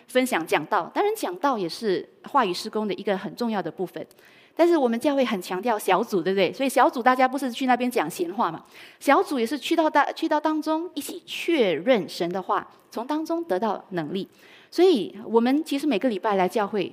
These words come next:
各位，呃，我不知道，呃，冒着也不是危险啊，但是你们花时间来教会，每个礼拜，你们为的是什么？就是要听到神的话，心里得到坚固，信-，信心得到坚固，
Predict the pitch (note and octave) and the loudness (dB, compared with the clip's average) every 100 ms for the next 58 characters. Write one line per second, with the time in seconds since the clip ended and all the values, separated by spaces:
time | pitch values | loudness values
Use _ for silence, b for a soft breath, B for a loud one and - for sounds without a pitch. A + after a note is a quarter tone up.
0 | G3+ D4+ C#4 G#3+ - B B B F#3 F3 | -6 -4 -2 -2 -4 B B B -2 0
1 | E3 E3 F3+ _ F3+ F3+ F3+ A#3+ G3 - | -2 -6 -12 _ -14 -8 -4 -2 -4 -4
2 | G3+ F#3+ _ _ _ B3 B3 A3+ A3 F#3+ | -8 -8 _ _ _ 0 0 2 2 2
3 | E3+ - G#3+ F#3 A#3+ A#3 A#3 E3+ E3 A#3+ | 0 -8 -8 -6 -4 -2 0 0 0 0
4 | C4 A3+ G#3 A#3+ C4+ C4+ C4 A3 B3+ A#3+ | 0 0 -2 0 4 4 4 -2 2 2
5 | G#3+ B3 A3 A3+ F#3+ C4 A3+ A3 A3 - | 4 2 2 0 0 0 0 2 2 2
6 | B B B B - B3 D#4 F#4+ A#3 B3 | B B B B -18 -6 2 2 2 -2
7 | G3 D3 - - _ - E4 E4 D4+ - | -6 -6 -10 -18 _ -4 0 2 0 -2
8 | F4 F4+ D4+ A3 F#3+ G#3 G3 B3+ G#3 - | 0 2 0 0 -6 -6 -4 -2 -2 -4
9 | - - D#4+ A#3+ F3+ F3+ G3 - A#3+ B3 | -12 -2 0 0 -2 -4 -6 -8 -8 -4
10 | A#3+ F3+ - D4 C4 - D4 C4 C4 G3+ | -4 -4 -4 -2 -2 -2 -4 -4 -4 -2
11 | G#3 G3+ A3+ A#3 G#3 | -4 -4 -6 -4 -6